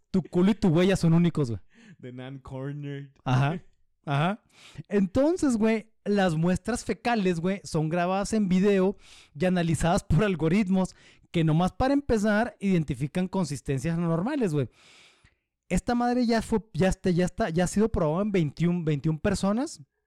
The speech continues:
Speaker 1: y han encuestado a trescientos prospectos, güey. Y aquí viene la parte triste, güey. Porque de los trescientos prospectos, güey, nada más el cincuenta y dos por ciento se muestran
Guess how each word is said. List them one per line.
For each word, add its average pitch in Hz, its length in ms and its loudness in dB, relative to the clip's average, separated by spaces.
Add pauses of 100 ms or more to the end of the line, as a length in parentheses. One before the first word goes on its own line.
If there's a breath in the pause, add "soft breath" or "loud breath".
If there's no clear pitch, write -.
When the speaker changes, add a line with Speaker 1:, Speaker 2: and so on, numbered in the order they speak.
Speaker 1:
y 175 180 0
han 170 160 2
encuestado 180 600 2
a 190 80 -4
trescientos 151 500 -2
prospectos, 185 640 -4
güey. 156 300 -4
Y 127 160 -8
aquí 113 240 -6
viene 120 160 0
la 139 80 -2
parte 127 240 -4
triste, 208 340 0
güey. 123 180 0 (440 loud breath)
Porque 156 260 -4
de 151 60 0
los 147 180 -2
trescientos 170 520 -2
prospectos, 208 600 -4
güey, 190 140 0
nada 156 200 0
más 170 160 -2
el 190 100 -2
cincuenta 170 400 -2
y 131 40 2
dos 135 180 -2
por 165 180 -2
ciento 156 320 -4
se 151 80 -4
muestran 143 420 -4